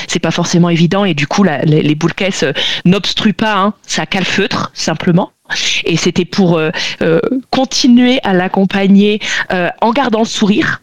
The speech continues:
et en n'étant pas fatiguée parce que, ben, les nuits sont courtes, l'allaitement et,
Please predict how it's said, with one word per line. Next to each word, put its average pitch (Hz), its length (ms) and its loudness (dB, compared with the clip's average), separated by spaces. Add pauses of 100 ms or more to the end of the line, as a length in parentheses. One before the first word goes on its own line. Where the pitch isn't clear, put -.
(140)
et 190 120 2
en 175 100 2
n'étant 175 300 0
pas 190 140 -4
fatiguée 185 480 -2
parce - 240 -2
que, 156 140 0
ben, 147 140 0
les 147 160 4
nuits 151 120 4
sont 147 180 0
courtes, - 360 -2
l'allaitement 143 640 -2
et, 117 180 -4